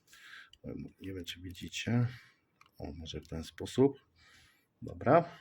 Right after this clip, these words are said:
E, i zostało nam, mm, z odbiornika dwójeczka. Z odbiornika dwójeczka. Fik do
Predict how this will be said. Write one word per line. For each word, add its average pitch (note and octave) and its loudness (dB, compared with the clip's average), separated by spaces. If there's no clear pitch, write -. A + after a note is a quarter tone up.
E, F3+ 12
i F3 12
zostało C3 12
nam, A#2 12
mm, G2 6
z - -4
odbiornika A2 12
dwójeczka. E2 6
Z - -14
odbiornika G2+ 10
dwójeczka. A2+ 10
Fik - 4
do F2 6